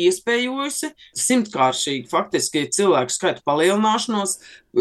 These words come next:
utopisku vīziju realizēšanu, uh, un arī joprojām, kā jau es minēju, šie naftas naratīvi un ilgtspējas naratīvi savā ziņā iet roku rokā,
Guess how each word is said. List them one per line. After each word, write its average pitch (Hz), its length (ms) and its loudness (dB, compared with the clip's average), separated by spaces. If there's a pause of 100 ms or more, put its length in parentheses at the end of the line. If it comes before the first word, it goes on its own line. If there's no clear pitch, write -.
(240)
utopisku 170 640 2
vīziju 180 420 4
realizēšanu, 226 880 0
uh, 160 880 0 (160)
un 190 140 4
arī 220 240 2
joprojām, 185 640 0
kā 180 220 -2
jau 156 80 -6
es - 100 -6
minēju, 202 540 -2
šie 180 260 2
naftas - 380 2
naratīvi 180 420 0
un 151 140 -2
ilgtspējas 170 320 -6
naratīvi 208 340 -4
savā 180 240 0
ziņā 160 240 -2
iet 185 160 -2
roku 247 320 0
rokā, - 320 -4